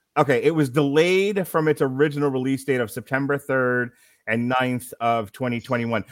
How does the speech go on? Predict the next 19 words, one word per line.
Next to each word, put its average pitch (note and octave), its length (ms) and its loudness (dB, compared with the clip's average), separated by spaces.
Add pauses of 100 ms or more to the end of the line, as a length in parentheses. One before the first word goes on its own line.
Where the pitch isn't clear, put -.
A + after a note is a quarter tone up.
(180)
Yeah, E3+ 140 4
I E3 100 2
remember C4+ 320 2
being E3+ 300 0
really C3+ 220 2
annoyed A2+ 420 4
about F2 320 -2
that D2+ 240 -10 (440)
because D#3+ 280 2
had D#3+ 180 2
it D#3+ 80 -8
come F3+ 160 -4
out A3 220 2
September E3+ 500 -2
third, A2+ 480 2 (220)
you, C3+ 300 -2
um, B2 560 2 (360)
okay, C3+ 220 -2
so C3 300 -4